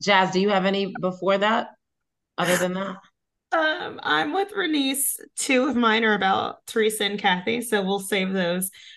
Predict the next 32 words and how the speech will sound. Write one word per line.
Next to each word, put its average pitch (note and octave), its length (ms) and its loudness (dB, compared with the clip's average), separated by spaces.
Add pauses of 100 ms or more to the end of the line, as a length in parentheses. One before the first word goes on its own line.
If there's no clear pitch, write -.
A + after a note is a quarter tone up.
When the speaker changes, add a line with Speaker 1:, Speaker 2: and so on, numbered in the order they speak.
(100)
Speaker 2:
Um, G3 280 2
but A3 180 -4
my A3+ 180 -2
other B3+ 240 -2
one G4 220 -6
was D4 160 -8
like, C#4+ 300 -6
okay, G#3 380 -8
the E4+ 120 -6
pickleball C#4 880 0
of G3 100 -2
it G3+ 80 0
all. F3 400 -2
I'm C#4 240 0
sorry. A#3+ 320 -4 (320)
It's, - 420 -2
it's G#3+ 260 0
boring. G3+ 480 0 (580)
It G#3+ 160 2
went A3+ 260 0
on G3+ 260 2
too A#3+ 260 -2
long. F#3+ 360 -4
Like, A3+ 260 -2
if A3+ 140 -10
we C#4 160 0
only C#4 320 0
have D4 180 -2
a C4 60 0
one G3 480 0
hour G3+ 440 2
episode, - 720 -2